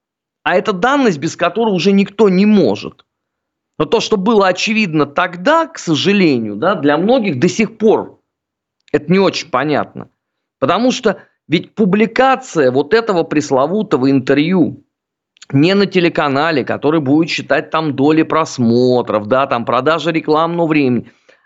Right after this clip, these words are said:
а выкладывание этого контента уникального непосредственно в соцсеть, это начинается новая эра.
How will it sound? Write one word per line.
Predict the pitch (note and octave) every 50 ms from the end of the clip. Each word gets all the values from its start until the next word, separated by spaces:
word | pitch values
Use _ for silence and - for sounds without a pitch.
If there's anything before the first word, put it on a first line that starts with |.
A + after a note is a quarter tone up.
| _ _ _ _
а | F3 F#3 F#3 E3 A#2+ - - - -
выкладывание | A2 B2 E3+ E3 - F3+ F3+ G3 G#3 G#3+ G#3+ F3+ E3 C3+ B2+ B2+ A#2+ A#2+ A#2 A2 - - _ _
этого | - F#3 F#3+ F#3+ F#3+ - C3 A2 G2 G2+
контента | G2 - C#3+ C3+ D3 D3+ C#3 - G3 G3 F3 D#3 B2 B2+ A#2+
уникального | A2 A2+ B2 C#3 C#3 C#3+ - C#3+ C#3 C3 A#2 A2 G2 F2 E2 F#2+
непосредственно | A2 A#2 B2+ B2+ C#3 C#3 C#3 - - E3+ D#3 B2+ A#2+ - - - A2+
в | A2 -
соцсеть, | - - C#3+ A#2+ A#2+ - - - - G#3 A#3+ B3 - - _ _ _ _ _ _ _ _ _ _ _
это | C#3+ C3 C#3+
начинается | C#3 C#3+ C#3 - - C#3 C3 C#3+ F3 G3 G3 F#3 - E3+ C#3+
новая | C3 C3+ C#3 D#3 E3+ E3 E3 F3 F3+ F3
эра. | - - C3+ B2 A2+ G#2 G2 F#2+ D#2+ - -